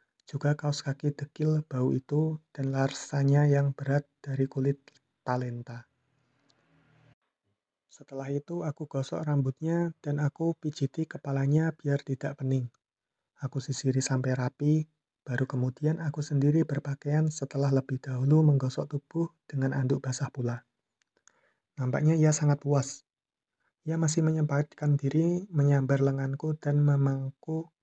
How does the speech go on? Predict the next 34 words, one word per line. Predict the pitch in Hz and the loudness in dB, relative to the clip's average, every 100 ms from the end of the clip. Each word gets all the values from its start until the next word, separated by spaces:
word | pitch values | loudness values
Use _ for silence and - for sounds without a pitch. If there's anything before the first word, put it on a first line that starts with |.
| _ | _
aku | 156 147 156 160 156 | -12 -8 -6 -4 -6
dan | - 151 | -2 2
bicara | 147 135 139 135 147 | 2 0 -2 0 0
dengan | 143 143 147 | 0 0 0
suara | 143 135 143 143 | 0 0 -2 -2
dalam | 143 139 147 151 - | 0 2 4 2 -2
dan | - 127 | -6 -2
lambat. | 123 120 120 - _ _ _ _ _ _ _ _ _ | 0 0 -2 -6 _ _ _ _ _ _ _ _ _
Aku | - 165 | -6 -4
tak | 170 156 | 0 4
mengerti | 147 143 139 | 4 2 -4
artinya, | 131 123 120 120 - _ _ _ _ _ | -6 -6 -6 -8 -10 _ _ _ _ _
namun | 135 147 156 | -6 -2 -2
senang | 143 143 147 | -2 2 2
mendengar | 135 123 135 151 | 2 2 0 -2
kedalaman | 147 139 127 127 139 | -6 -6 -4 -2 -2
suaranya. | 135 127 120 120 117 _ _ _ _ _ _ _ _ - | -4 -6 -6 -8 -12 _ _ _ _ _ _ _ _ -12
Dan | 123 131 | -6 -4
aku | 131 151 | -2 2
meronta | 151 139 135 139 147 | 4 4 0 0 2
menolak, | 135 123 117 - _ _ _ _ _ | 0 -2 -8 -12 _ _ _ _ _
khawatir | - 139 147 151 | -14 -6 -4 0
nafsunya | 147 - 143 147 | 0 2 4 4
akan | 147 143 | 2 -2
bangkit | 127 127 131 | -2 0 -2
kembali. | - 120 117 113 113 _ _ _ _ - _ _ _ _ _ | -2 -6 -6 -6 -12 _ _ _ _ -20 _ _ _ _ _
Aku | 147 | -8
sendiri | 147 151 143 190 190 | 2 4 6 6 4
belum | 151 147 | 2 2
lagi | 143 143 - 156 | 4 2 -2 -2
sarapan | 147 143 143 170 170 | 0 0 -2 -6 -4
ataupun | 156 151 147 165 | -4 -4 -4 0
makan | 147 143 135 | 0 0 -4
siang. | - 127 120 | -2 -4 -4